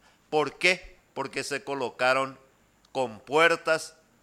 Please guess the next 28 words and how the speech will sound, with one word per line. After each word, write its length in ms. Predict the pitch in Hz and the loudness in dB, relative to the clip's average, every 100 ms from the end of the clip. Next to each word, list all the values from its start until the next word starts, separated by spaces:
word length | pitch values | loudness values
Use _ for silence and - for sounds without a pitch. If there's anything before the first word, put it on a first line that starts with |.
| _ | _
sobre 360 | - 135 135 139 | -8 -4 -2 0
el 80 | 131 | 0
arroyo 400 | 117 123 131 139 | 0 -4 -4 -4
Ñeembucú, 720 | 139 143 139 131 110 147 170 | -4 -4 -4 -8 -12 -10 -6
que 160 | 147 131 | -2 -2
es 80 | |
el 80 | 131 | 0
arroyo 420 | 131 110 127 131 | 0 0 -6 -4
donde 220 | 135 135 131 | -4 -6 -8
s-, 140 | - 139 | -10 -6
desagota 800 | 143 135 131 113 131 143 143 117 | -6 -2 -2 -2 -4 -4 -2 -2
gran 420 | 110 143 147 135 | 2 2 2 2
parte 360 | 131 135 131 | 2 2 0
de 180 | 135 131 | -4 -4
nuestros, 640 | 131 131 - 135 127 - - _ _ _ _ _ | -4 -8 -8 -6 -6 -8 -20 _ _ _ _ _
de 160 | 127 131 | -4 -2
nues-, 240 | 135 131 - _ | -4 -6 -12 _
de 180 | 131 135 | -6 -4
nuestros 520 | 131 135 131 143 - | -2 -6 -6 -6 -8
cauces 500 | - 139 143 143 127 - | 4 4 4 -2 -6 -6
hídricos, 760 | 156 170 175 175 - 170 165 - _ _ _ - | -2 0 0 -2 -2 -4 -4 -14 _ _ _ -10
y 180 | 131 - | -10 -2
hoy 240 | 147 160 | 2 2
no 180 | 160 143 | 0 -6
tienen 420 | - 127 135 139 139 | -4 -6 -2 -2 -2
la 100 | 135 | -4
suficiente 720 | 139 127 120 123 120 120 123 | -4 -12 -12 -8 -8 -8 -4
capacidad 720 | 127 - 131 - 120 104 110 | -4 -2 -4 -4 -8 -6 -6